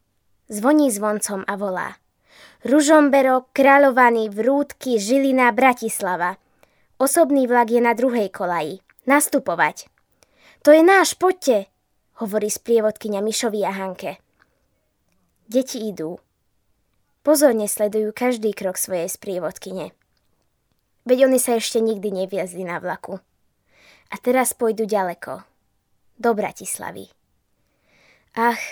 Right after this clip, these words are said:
ako čudne sa cítia. Ba čo ich len tam v tom neznámom svete očakáva? „Popradská kyslá voda, víno, pivo, slanina, salám a čokoláda,“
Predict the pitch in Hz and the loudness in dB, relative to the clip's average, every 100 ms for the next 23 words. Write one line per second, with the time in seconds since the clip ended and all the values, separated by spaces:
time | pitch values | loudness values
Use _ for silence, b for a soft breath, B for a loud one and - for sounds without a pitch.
0 | - 220 226 226 - 214 208 202 214 - | -10 -8 -8 -8 -6 -4 -4 -4 -6 -4
1 | 208 196 - 180 180 - _ _ _ _ | -6 -6 -8 -6 -6 -10 _ _ _ _
2 | _ _ _ _ 233 233 240 320 320 269 | _ _ _ _ -4 -4 0 2 4 2
3 | 240 214 214 202 - 208 208 226 220 208 | 2 -2 -2 -6 -4 -4 -2 -2 -2 -4
4 | 190 196 - 202 - - 196 196 - 180 | -4 -6 -8 -8 -8 -8 -8 -10 -8 -8
5 | 185 170 - _ _ _ _ _ b b | -6 -8 -8 _ _ _ _ _ b b
6 | b b _ - 320 339 311 - 311 262 | b b _ 4 4 4 2 2 2 2
7 | - 294 - 294 277 269 240 190 196 240 | 0 -2 2 4 6 4 2 2 0 0
8 | 311 302 269 262 254 302 285 247 247 - | 2 4 2 0 -2 -2 0 0 0 2
9 | 285 285 269 254 240 233 - 277 277 262 | 4 6 4 4 2 2 4 6 8 6
10 | 254 254 - 302 - 240 214 202 190 180 | 4 2 4 2 4 4 4 2 0 -2